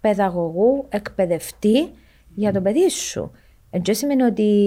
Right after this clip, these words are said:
Speaker 1: όλοι εγκατάλληλοι για τούτον το πράγμα.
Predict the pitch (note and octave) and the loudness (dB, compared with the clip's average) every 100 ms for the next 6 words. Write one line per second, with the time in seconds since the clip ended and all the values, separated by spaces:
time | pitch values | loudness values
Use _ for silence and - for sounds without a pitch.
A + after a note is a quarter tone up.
0 | G3 F#3 E3 - _ - G#3 A3 G#3 G#3 | 2 0 -2 -8 _ -2 2 2 4 4
1 | G3+ F#3+ - G3+ G3 E3 G3 F#3+ F#3+ F#3+ | 2 0 -4 -2 -2 -2 -4 0 0 2
2 | G3 F#3+ F3+ F3 E3 E3 - _ - F#3 | 2 2 2 0 0 -4 -12 _ -10 -2
3 | F#3+ F3+ G3+ G3 F3+ F3 E3+ - D#3 D#3 | -2 -2 -2 -2 -2 -6 -6 -6 -6 -6
4 | D#3 D3 D#3+ | -8 -12 -14